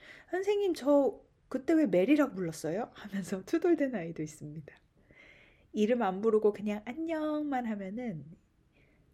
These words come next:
"어, 제 이름 뭐예요?" 하는 <laughs> 아이들도 있고요. 버스 듀티가 마치 시험 때처럼 느껴질 때가 있습니다. 세 달 정도 더 지나가면 다 알게 되려나요?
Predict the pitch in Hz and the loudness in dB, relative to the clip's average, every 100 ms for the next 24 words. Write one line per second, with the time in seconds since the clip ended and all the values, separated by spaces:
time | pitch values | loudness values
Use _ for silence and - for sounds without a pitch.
0 | _ - 233 - 226 277 320 233 208 233 | _ -10 -10 0 2 2 2 4 6 6
1 | 240 - - - 214 190 185 220 208 190 | 6 2 -6 -4 -2 0 2 4 4 2
2 | 160 - 214 226 214 - - - - - | -2 0 0 0 -4 -14 -20 -20 -14 -4
3 | 262 262 262 233 220 208 202 180 165 - | -4 -4 -4 -4 -4 -4 -4 -4 -6 -8
4 | 185 170 170 _ _ - - - - 302 | -8 -6 -8 _ _ -20 -16 -6 2 2
5 | 294 240 220 185 170 160 160 156 156 156 | 4 2 2 -6 -8 -8 -8 -8 -8 -10
6 | 147 147 139 - 123 123 - - _ _ | -10 -12 -14 -16 -18 -18 -20 -20 _ _
7 | _ _ - - - - _ - 320 311 | _ _ -20 -20 -20 -20 _ -8 -2 0
8 | 302 302 269 262 247 208 - 196 202 202 | 2 0 0 -2 -2 -6 -8 -6 -6 -6
9 | 196 196 196 190 185 190 - 170 156 156 | -6 -8 -8 -8 -10 -12 -10 -8 -6 -4
10 | 180 175 160 156 160 151 156 208 | -6 -6 -8 -8 -10 -10 -12 -14